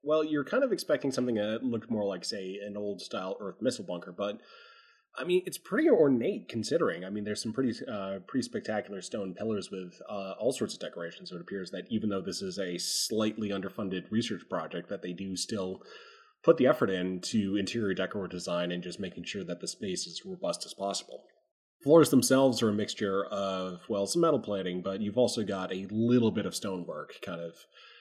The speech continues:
running through the, uh, center of the, uh, pathway. Kind of just there, the most they could do while trying to be as economical as possible.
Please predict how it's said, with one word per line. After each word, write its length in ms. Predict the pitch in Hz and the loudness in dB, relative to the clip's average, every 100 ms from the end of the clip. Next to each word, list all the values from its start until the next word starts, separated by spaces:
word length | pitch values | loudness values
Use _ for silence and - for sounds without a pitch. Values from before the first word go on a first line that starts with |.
| - _ - | -20 _ -2
running 340 | 107 113 104 | 6 6 6
through 180 | - 107 | 2 -4
the, 260 | 98 92 92 | -4 -4 -4
uh, 160 | 82 | -6
center 360 | 90 113 95 92 | -4 -2 -2 -4
of 120 | 87 | -6
the, 260 | 92 87 76 | -8 -6 -6
uh, 240 | 71 73 - _ | -8 -10 -16 _
pathway. 360 | 110 95 - - - _ _ | -4 -2 -4 -10 -12 _ _
Kind 140 | 113 92 | -4 -2
of 80 | 87 | -4
just 280 | 101 - - - - - | -4 -6 -8 -18 -18 -10
there, 640 | 143 127 123 120 117 110 - - - _ - | 6 10 10 10 6 4 2 -10 -14 _ 0
the 140 | 131 | 8
most 320 | 127 135 127 | 10 10 8
they 120 | 131 113 | 6 6
could 180 | 113 | 4
do 440 | 101 107 98 92 90 - 107 | 4 4 2 -2 -6 -8 -4
while 320 | 104 98 95 | 0 2 0
trying 220 | - 110 | 0 -2
to 60 | 92 | 0
be 120 | 95 | -2
as 100 | 90 | -2
economical 580 | 85 92 85 80 - 80 | -2 -2 -8 -8 -12 -12
as 80 | - | -10
possible. 540 | 90 80 - - - | -8 -8 -10 -14 -20